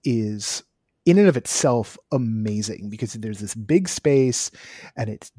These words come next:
dark and it, it feels like you are wandering around a neighborhood where just every home is, is just,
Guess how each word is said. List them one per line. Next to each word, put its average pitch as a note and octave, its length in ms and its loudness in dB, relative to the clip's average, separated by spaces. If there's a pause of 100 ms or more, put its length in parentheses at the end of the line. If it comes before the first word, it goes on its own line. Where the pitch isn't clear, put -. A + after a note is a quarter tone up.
(120)
dark A#2+ 440 2
and B2+ 100 2
it, A#2+ 220 -2
it B2 160 -4
feels G3 640 4
like C#3 580 2
you B2+ 400 -2
are A#2 520 -2 (640)
wandering C3+ 640 4
around A2+ 800 -2 (120)
a B2 100 -2
neighborhood A2 1120 -2 (360)
where A2+ 380 2
just G#2+ 400 -4 (160)
every B2 840 4
home A#2+ 440 2
is, G2+ 400 -4
is A#2+ 160 -4
just, B2 720 2